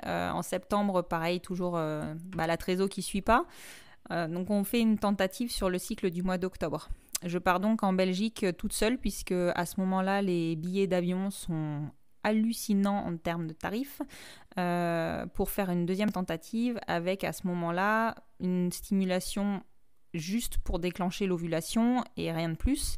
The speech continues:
Et je sais que je pars avec, euh, deux follicules matures, ce qui est léger par rapport, euh,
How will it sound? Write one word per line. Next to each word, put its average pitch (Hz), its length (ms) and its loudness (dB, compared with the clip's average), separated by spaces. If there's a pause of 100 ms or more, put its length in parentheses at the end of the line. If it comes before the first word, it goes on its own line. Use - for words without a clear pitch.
(440)
Et 185 120 4
je 180 140 4
sais 233 240 2
que 226 100 2
je 185 140 0
pars 202 280 4
avec, 185 380 0
euh, 165 240 2
deux 160 220 2
follicules 190 460 -2
matures, 185 460 0
ce - 120 -12
qui 190 180 0
est 180 160 4
léger 190 380 4
par 208 160 4
rapport, 196 340 2
euh, 175 140 4